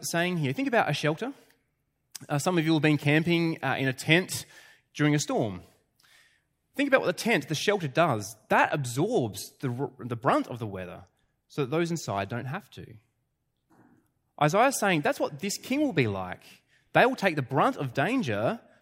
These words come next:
so that others don't have to. What a great leader. What great security that is. That's not all. Verse three, th-, verse three,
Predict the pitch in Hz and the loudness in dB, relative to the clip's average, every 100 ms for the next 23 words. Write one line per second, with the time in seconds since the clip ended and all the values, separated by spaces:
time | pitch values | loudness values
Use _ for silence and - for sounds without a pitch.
0 | _ - 156 - 113 113 123 139 226 - | _ -4 -2 -2 -4 -4 -6 -6 -10 -12
1 | 98 - - _ _ _ _ _ _ _ | -14 -14 -18 _ _ _ _ _ _ _
2 | _ _ _ _ _ - 143 175 214 - | _ _ _ _ _ -4 -4 -2 -2 -2
3 | 196 107 92 - - 165 185 165 147 - | -2 -4 -8 -14 -6 0 0 0 -4 -6
4 | 254 214 107 107 95 92 87 - - _ | -4 -2 -4 -6 -8 -10 -18 -20 -20 _
5 | _ _ _ _ _ _ _ - - _ | _ _ _ _ _ _ _ -20 -20 _
6 | - 160 151 165 233 190 196 - 123 127 | -4 4 6 6 6 2 2 -2 -2 -2
7 | 226 - - - 131 123 - 107 175 | -2 -6 -16 -10 -8 -6 -6 -6 -6